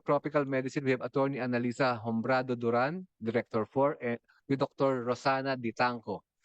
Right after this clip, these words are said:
the Chief of the Clinical Research Division. Uh, from the D O F, we have Miss Judy Lascano.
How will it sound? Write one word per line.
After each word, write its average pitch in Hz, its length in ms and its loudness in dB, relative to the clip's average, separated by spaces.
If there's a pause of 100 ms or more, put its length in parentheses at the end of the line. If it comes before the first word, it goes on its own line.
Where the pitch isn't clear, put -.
(120)
the 120 80 0
Chief - 280 0
of 135 140 -2
the 127 80 0
Clinical 135 340 0
Research 123 300 -2
Division. 110 540 -2 (760)
Uh, 117 560 2
from 147 180 0
the 151 80 2
D 151 140 -2
O 165 100 2
F, 165 220 2
we 143 60 -2
have 131 160 2
Miss 135 360 -4
Judy 143 360 2
Lascano. 139 720 0